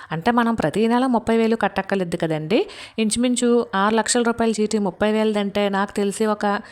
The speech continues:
ఇరవై ఒక్క వెయ్యి కానీ, ఇరవై రెండు వేలు కానీ అక్కడి నుంచి అయితే స్టార్ట్ అవుతుందండి. ఇరవైవ నెల మాత్రమే ముప్పై వేలు కట్టాలి. కాబట్టి ఆ పై మనీని ఏం చేస్తారంటే విడిగా ఒక డబ్బాలో ఉంచుకోండి. అవి వడ్డీ కట్టడానికి యూజ్ అవుతాయి.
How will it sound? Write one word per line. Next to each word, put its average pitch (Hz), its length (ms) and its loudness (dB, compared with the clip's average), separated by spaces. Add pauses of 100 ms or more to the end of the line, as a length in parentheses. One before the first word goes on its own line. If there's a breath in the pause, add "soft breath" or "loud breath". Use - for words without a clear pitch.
(260 loud breath)
ఇరవై 226 300 4
ఒక్క 214 160 -2
వెయ్యి 202 200 2
కానీ, 208 300 0
ఇరవై 208 240 2
రెండు 196 220 0
వేలు 180 140 0
కానీ 196 320 -2 (140)
అక్కడి 202 240 2
నుంచి 196 180 -2
అయితే 196 200 0
స్టార్ట్ 170 320 0
అవుతుందండి. 165 640 0 (300 loud breath)
ఇరవైవ 247 460 4
నెల 214 200 2
మాత్రమే 208 480 0
ముప్పై 202 320 2
వేలు 170 200 0
కట్టాలి. 160 560 -2 (1040 soft breath)
కాబట్టి 226 400 6 (100)
ఆ 254 100 8
పై 247 220 6
మనీని 247 320 2
ఏం 202 200 2
చేస్తారంటే 185 580 2 (100)
విడిగా 208 300 4
ఒక 240 120 0
డబ్బాలో 180 400 2
ఉంచుకోండి. 180 560 -2
అవి 196 180 2
వడ్డీ 180 300 2
కట్టడానికి 196 560 0
యూజ్ 185 240 4
అవుతాయి. 147 400 -2